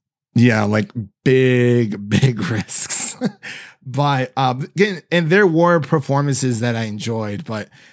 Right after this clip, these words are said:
others I kinda just, like, chuckled to myself because, like, like we said in the, um, you know, in the group chat with, um, everyone else, you said it was like, you know, it, that the acting wasn't, it, it's like,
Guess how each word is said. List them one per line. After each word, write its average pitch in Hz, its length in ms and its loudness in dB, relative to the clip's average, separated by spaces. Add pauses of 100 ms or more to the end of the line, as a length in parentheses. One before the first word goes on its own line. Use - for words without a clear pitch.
(140)
others 185 540 4
I 135 160 2
kinda 202 380 2
just, 139 200 0
like, 110 200 -4
chuckled 127 380 -2
to 139 120 0
myself 131 500 0
because, 117 500 -2
like, 135 500 0
like 127 200 2
we 120 120 0
said 127 320 2
in 117 140 4
the, 113 180 4
um, 107 260 0 (300)
you 123 80 2
know, 123 100 4
in 113 60 4
the 113 80 4
group 120 240 2
chat 110 340 0
with, 104 240 -2
um, 104 260 0
everyone 107 360 0
else, 110 340 0
you 107 200 -2
said 110 200 0
it 110 60 0
was 104 240 -4
like, 104 300 -6 (440)
you 131 100 2
know, 107 260 2 (140)
it, 143 280 -2 (300)
that 123 260 0
the 120 160 -4
acting 131 420 0
wasn't, 120 580 0 (300)
it, 160 160 0
it's 165 220 0
like, 165 260 0